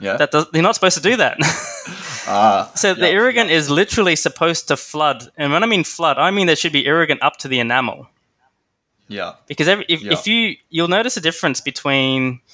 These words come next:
Speaker 2: if you have irrigant up to the enamel, if you're, when you're moving your file up and down, inserting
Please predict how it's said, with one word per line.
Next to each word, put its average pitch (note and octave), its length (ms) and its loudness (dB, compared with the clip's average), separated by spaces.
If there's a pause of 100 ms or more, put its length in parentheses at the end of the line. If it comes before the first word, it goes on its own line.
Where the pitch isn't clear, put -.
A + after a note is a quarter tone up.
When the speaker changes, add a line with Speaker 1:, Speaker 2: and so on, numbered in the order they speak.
(260)
Speaker 2:
if C#3 100 -14
you D#3+ 40 -6
have D3 120 0
irrigant G#3 380 0
up D3+ 180 0
to - 80 -8
the E3+ 80 0
enamel, B2+ 580 -2
if - 180 -10
you're, F#3+ 320 0
when D#3 140 0
you're G3+ 60 2
moving G#3 260 0
your D3+ 100 2
file D#3 360 0
up C#3+ 140 0
and C3+ 100 -2
down, A#2+ 320 2
inserting C3 640 -2